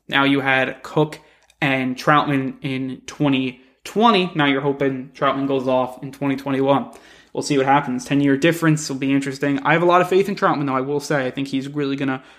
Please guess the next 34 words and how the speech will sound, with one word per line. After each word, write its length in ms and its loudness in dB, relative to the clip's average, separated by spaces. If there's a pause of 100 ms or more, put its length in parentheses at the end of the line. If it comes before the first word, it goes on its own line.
(140)
progress. 440 4
It's 160 -4
just, 240 -2
is 80 -2
he 80 0
gonna 160 2
progress 440 0
as 200 -4
quickly 380 -2
as, 320 -6 (280)
you 80 -4
know, 60 0
the 80 0
Saints 240 0
need 240 2
him 100 4
to? 380 2
I 80 -4
think 140 0
that's 160 0
kind 180 2
of 100 -4
the 60 -6
question, 340 0
but 160 -4
we'll 100 -4
see 180 -2
how, 100 -6
kinda 240 0
how 140 -2
that 180 0
all 180 0
works 280 -4
out. 280 4